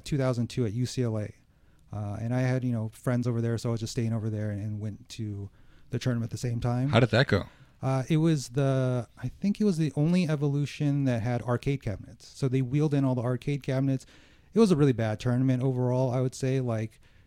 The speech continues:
Speaker 1: um, there are just so many arcade cabinets. The sticks were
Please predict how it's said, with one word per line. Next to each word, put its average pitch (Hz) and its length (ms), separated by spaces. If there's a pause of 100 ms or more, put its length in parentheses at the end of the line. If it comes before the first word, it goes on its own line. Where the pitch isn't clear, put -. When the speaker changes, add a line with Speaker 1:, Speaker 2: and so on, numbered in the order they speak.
(200)
Speaker 1:
um, 110 640 (300)
there 151 80
are 156 40
just 165 140
so 175 100
many 175 120
arcade 143 300
cabinets. 139 340
The 117 80
sticks - 360
were 127 380